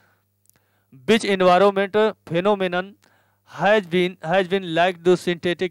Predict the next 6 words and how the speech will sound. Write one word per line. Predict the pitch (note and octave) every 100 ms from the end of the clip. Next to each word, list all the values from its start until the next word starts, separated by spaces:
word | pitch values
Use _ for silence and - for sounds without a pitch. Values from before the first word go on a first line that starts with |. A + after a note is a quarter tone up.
| -
chemical | E3+ E3 E3+ E3+ C#3 C#3+
like | E3 E3 - D#3+
chlorofluorocarbon, | D#3 E3 D#3+ D#3 D#3 D3 D#3+ D#3+ D3+ D#3
सीएफ़सीएस, | - D3+ C3+ D#3 - D3+ C#3+ D3 D3 -
wave | C3+ E3+ E3+ _ _ _ _ _ _
pro-, | F3 F3+ E3+